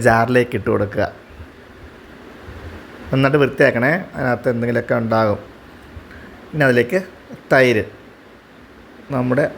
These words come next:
മോരല്ല, തൈര് ചേർത്ത് കൊടുക്കുക. ആവശ്യത്തിന് പഞ്ചസാര, ഞാനിപ്പോൾ ഒരു അഞ്ച് ടീസ്പൂൺ പഞ്ചസാര ചേർത്ത് കൊടുക്കുന്നുണ്ട്. നമ്മളുടെ ഇഷ്ടത്തിനനുസരിച്ച് പഞ്ചസാര ചേർക്കാം,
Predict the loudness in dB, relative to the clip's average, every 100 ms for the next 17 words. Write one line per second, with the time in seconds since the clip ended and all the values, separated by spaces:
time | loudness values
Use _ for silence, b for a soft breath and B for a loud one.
0 | -2 0 2 2 0 -2 -10 -20 -2 2
1 | 4 4 0 -4 -4 0 0 0 -2 -2
2 | -6 -6 -12 -20 -20 B B B B -2
3 | 4 6 4 2 -2 -4 0 0 -2 -2
4 | 0 -2 -6 -14 -8 -4 -2 0 0 -2
5 | -2 -4 -6 -8 -4 -4 -4 -8 -8 -10
6 | -8 -6 -4 0 2 0 -2 -8 0 0
7 | 2 0 0 -2 -4 -8 -14 -20 -20 B
8 | B B B -12 -6 0 0 0 -4 -6
9 | -8 -4 -2 -2 -2 -2 -2 0 2 2
10 | 0 -4